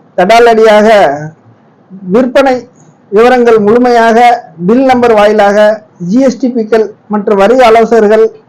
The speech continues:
சில்லறை வணிகர்களுக்கு மிகப்பெரிய ஒரு சிக்கலை ஏற்படுத்துகிறது. இவற்றுக்கு தமிழ்நாடு மாநில ஜி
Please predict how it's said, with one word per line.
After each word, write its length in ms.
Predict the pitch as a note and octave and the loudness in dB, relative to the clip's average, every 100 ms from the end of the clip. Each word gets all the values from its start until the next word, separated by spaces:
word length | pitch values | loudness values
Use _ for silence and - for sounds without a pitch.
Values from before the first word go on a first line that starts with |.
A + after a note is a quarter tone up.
| _ _ _ - | _ _ _ -6
சில்லறை 300 | B3 C4 B3+ | -2 2 2
வணிகர்களுக்கு 640 | A#3 A3+ A3 G#3+ G3+ A3 A3 G#3+ - F3+ | 2 2 0 0 -2 0 -2 -2 -6 -2
மிகப்பெரிய 460 | A3+ A#3+ A#3+ A#3+ B3 B3+ - F#3+ | -2 0 0 2 0 -2 -6 -2
ஒரு 160 | G#3 A3 A3+ - _ _ _ _ _ _ _ - - _ _ | 2 2 0 -6 _ _ _ _ _ _ _ -20 -20 _ _
சிக்கலை 400 | B3+ G#3+ C#4+ C4 A#3+ - _ _ _ - | -10 -2 0 2 0 -6 _ _ _ -4
ஏற்படுத்துகிறது. 760 | A3+ A#3+ A3+ G#3+ G3+ F#3 F#3 A#3 - _ - | -2 0 0 0 0 0 0 -2 -6 _ -4
இவற்றுக்கு 460 | A3+ A3 G#3+ G#3 F#3+ D#3 - _ _ _ _ - - - _ G3 | -2 -2 -2 0 -2 -2 -8 _ _ _ _ -20 -20 -20 _ -2
தமிழ்நாடு 400 | A#3 C#4 C4+ C4 | 0 2 2 0
மாநில 260 | A#3+ B3 | 0 0
ஜி 60 | A3+ | 0